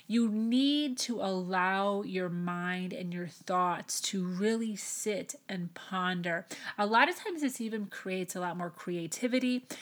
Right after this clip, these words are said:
And a lot of times this also creates a workflow for you or a schedule for you so that after you come out of this sort of meditation state of mind or whatever it is, you have some sort of a plan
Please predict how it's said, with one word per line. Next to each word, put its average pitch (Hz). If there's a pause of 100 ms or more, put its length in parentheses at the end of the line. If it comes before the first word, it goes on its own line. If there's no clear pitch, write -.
(120)
And 240
a 240
lot 226
of 262
times 214
this 190
also 196
creates 180
a 185
workflow 180
for 175
you 175 (300)
or 202
a 185
schedule 202
for 175
you 175 (260)
so -
that 190
after 214
you 214
come 180
out 175
of 175
this 180
sort 180
of 165
meditation 175
state 180
of 175
mind 180
or 226
whatever 180
it 175
is, 180
you 214
have 240
some 311
sort 370
of 254
a 190
plan 175